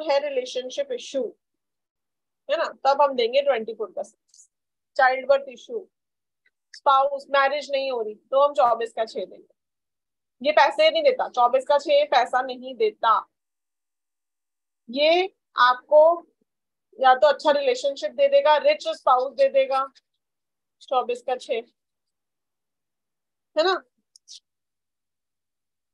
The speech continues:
यानी कि benefit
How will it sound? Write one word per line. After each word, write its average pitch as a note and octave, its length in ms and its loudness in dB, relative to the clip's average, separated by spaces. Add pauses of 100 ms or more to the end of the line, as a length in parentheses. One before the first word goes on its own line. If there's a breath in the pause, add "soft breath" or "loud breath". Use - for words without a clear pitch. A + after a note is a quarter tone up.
(1160)
यानी A#3+ 280 -4
कि D4 220 -6
benefit D4+ 680 0